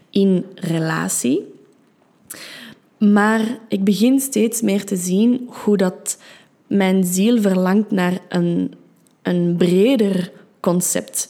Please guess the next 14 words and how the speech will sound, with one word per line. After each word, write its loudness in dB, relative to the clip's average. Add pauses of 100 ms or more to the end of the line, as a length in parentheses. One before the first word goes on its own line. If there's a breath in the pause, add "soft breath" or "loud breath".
(120)
van -2 (260)
polariteit. -2 (360 loud breath)
En 0
van 2
polariteit 0
in -4
alles -2
te -6
zien, -2 (300 loud breath)
in -2
plaats 0
van 2
dat 0
steeds -4